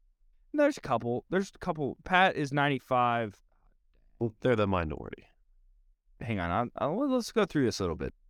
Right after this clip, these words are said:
Speaker 1: Pat, Pat Hoberg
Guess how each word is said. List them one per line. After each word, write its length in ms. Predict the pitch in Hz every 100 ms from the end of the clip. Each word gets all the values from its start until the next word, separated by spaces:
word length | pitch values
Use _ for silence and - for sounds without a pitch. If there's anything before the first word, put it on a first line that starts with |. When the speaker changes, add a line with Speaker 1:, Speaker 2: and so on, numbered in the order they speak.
| _ _ _ _ _ _ _ _ _ _ _ _ _ _ _ - - - - -
Speaker 1:
Pat, 320 | 170 190 - -
Pat 260 | 180 196
Hoberg 600 | 180 175 165 139 127 127